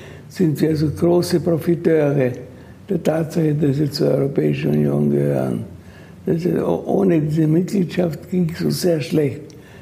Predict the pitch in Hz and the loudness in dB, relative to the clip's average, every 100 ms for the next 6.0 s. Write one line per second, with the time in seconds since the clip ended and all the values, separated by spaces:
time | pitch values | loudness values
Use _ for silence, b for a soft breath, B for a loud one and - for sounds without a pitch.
0 | B - 151 208 196 185 165 127 147 147 | B -6 0 2 2 2 0 2 4 4
1 | 139 135 131 135 147 156 - 151 143 135 | 4 2 4 2 2 0 0 0 2 2
2 | 131 135 131 147 147 135 - B B B | 0 0 -2 -4 -2 -4 -6 B B B
3 | B - 156 143 160 165 190 165 151 143 | B 2 2 2 2 4 4 4 2 -2
4 | 127 135 - 175 160 175 151 160 156 160 | -4 -4 -4 -2 0 2 0 0 0 2
5 | 175 170 156 180 160 143 151 - 170 156 | 2 2 2 0 0 -2 -2 0 2 2